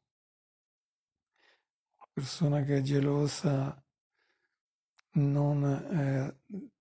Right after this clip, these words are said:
non va, non va bene per, per l'amore stesso, perché comunque, eh, comporta una mancanza di fiducia, una mancanza di,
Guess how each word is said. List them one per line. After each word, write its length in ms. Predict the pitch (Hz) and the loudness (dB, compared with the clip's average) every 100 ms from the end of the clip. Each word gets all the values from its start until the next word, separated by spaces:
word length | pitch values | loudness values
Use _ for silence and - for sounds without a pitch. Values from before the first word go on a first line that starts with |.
| - | -6
non 300 | 247 151 160 | 2 4 4
va, 380 | 156 160 147 - - | 4 4 4 2 0
non 220 | 151 147 | 2 4
va 140 | 147 | 4
bene 380 | 147 170 160 139 | 6 6 6 2
per, 240 | - 139 - _ | -2 -6 -8 _
per 120 | - 139 | 0 2
l'amore 520 | 143 143 147 143 143 | 2 2 0 0 -2
stesso, 680 | - - 143 - - - - - - - - - _ | -4 -2 -2 0 -4 -6 -10 -14 -14 -14 -16 -20 _
perché 300 | - 147 - | -4 -2 -2
comunque, 760 | 131 147 139 143 139 156 156 160 | 0 2 2 2 2 4 6 4
eh, 600 | - 139 139 135 135 139 - | 2 2 2 2 0 -4 -6
comporta 640 | - 151 135 139 135 131 | -2 -2 2 0 0 0
una 160 | 139 135 | 0 0
mancanza 540 | 131 131 - 131 127 | 0 -2 -2 -2 -2
di 100 | 127 | -4
fiducia, 560 | 127 135 135 175 143 143 | -4 -4 -2 -2 0 -2
una 100 | 131 | -2
mancanza 540 | 131 131 - 127 - | -2 -4 -4 -4 -4
di, 400 | 131 135 131 131 | -4 -2 -2 -2